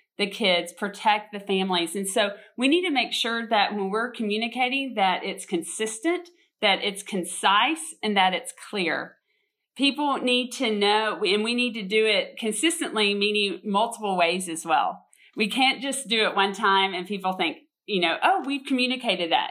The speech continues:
No, you need to communicate often. You also need to communicate the why,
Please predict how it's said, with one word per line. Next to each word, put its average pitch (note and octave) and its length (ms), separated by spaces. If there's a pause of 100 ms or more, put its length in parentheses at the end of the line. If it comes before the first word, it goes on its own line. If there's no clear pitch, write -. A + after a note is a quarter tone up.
No, A3+ 260
you G#3+ 160
need A3 260
to G3+ 160
communicate G#3 840
often. F#3 400
You G#3 200
also A#3 260
need C#4+ 160
to C4+ 100
communicate A3+ 640
the G3 80
why, F3 460